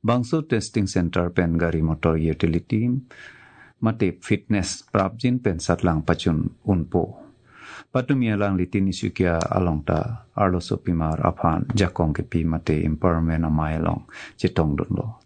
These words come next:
Tinisukia Assembly Constituency ang Kangarlo Kedo. Tengrai Club ke Patu Aklam along Bangso Puthak ke Pado amai along, Chitong Dunsi.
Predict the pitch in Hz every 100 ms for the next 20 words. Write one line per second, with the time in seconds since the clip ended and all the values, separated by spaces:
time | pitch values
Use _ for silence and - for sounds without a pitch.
0 | - 113 95 - 92 95 87 - 87 85
1 | 80 82 90 85 98 87 - 107 107 -
2 | 127 95 - 82 82 80 78 - 90 104
3 | 82 - - - - - - - - 123
4 | 127 135 143 143 110 104 - 104 - -
5 | 98 85 - 90 90 87 85 80 78 78
6 | - 82 - - - 82 - - 87 80
7 | 78 78 78 80 85 98 123 120 - 82
8 | 78 90 80 - 87 -